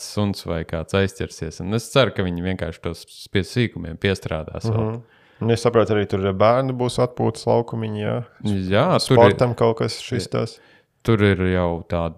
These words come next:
Speaker 1: tie batuti, kas ir zemē,
Speaker 2: Mhm.
Speaker 1: tie iebūvētie, bet atkal, e, un ir tā šūpoles grozi, tie apaļie, lai tu pie viņiem tiktu, tev jāiet tā kā pa zāli.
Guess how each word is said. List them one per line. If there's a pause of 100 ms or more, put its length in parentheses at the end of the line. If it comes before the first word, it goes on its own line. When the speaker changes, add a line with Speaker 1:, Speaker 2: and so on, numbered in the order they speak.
Speaker 1:
tie
batuti,
kas
ir
zemē,
Speaker 2:
Mhm.
Speaker 1:
tie (200)
iebūvētie,
bet
atkal, (580)
e,
un
ir
tā
šūpoles
grozi,
tie
apaļie, (360)
lai
tu
pie
viņiem
tiktu,
tev
jāiet
tā
kā
pa
zāli.